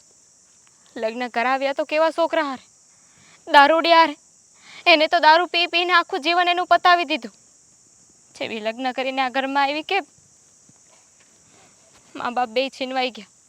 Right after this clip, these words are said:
હવે નથી આ ઘર મેલીને જઈ શકું એમ કે નથી અહીંયા રહી શકું એમ.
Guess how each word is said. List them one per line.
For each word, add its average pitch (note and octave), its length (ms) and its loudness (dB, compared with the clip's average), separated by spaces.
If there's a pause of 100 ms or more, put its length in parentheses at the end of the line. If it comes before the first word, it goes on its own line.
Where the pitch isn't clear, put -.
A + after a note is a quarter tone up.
(840)
હવે C4+ 240 0
નથી C4 260 -2
આ B3+ 100 4
ઘર C4 220 0
મેલીને D4 380 -2
જઈ D4 220 0
શકું D#4+ 240 -2
એમ F4 140 -4
કે F4+ 120 -8
નથી D#4+ 260 -6
અહીંયા D4+ 260 -2
રહી D4 160 -2
શકું D4 220 -8
એમ. A3+ 120 -10